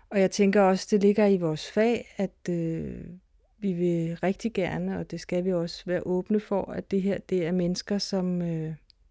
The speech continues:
også bare er mennesker. Men vi skal også samtidig være opmærksom på, at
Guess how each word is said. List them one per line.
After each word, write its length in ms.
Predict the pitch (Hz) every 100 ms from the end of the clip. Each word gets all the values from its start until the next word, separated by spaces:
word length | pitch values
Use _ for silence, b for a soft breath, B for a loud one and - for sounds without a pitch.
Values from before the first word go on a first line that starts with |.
| _ _ _ _
også 260 | - 175 -
bare 160 | 175 175
er 40 |
mennesker. 420 | 175 165 165 - 190 _ b b b b b b _
Men 220 | - 190 180
vi 80 |
skal 200 | 175 -
også 180 | 185 190
samtidig 680 | - 190 196 226 208 202 190 - _ _ _ _ _ _ _ _ _ _ _ _ -
være 220 | 190 185
opmærksom 500 | 175 185 165 170 220
på, 240 | 202 214 190
at 180 | 180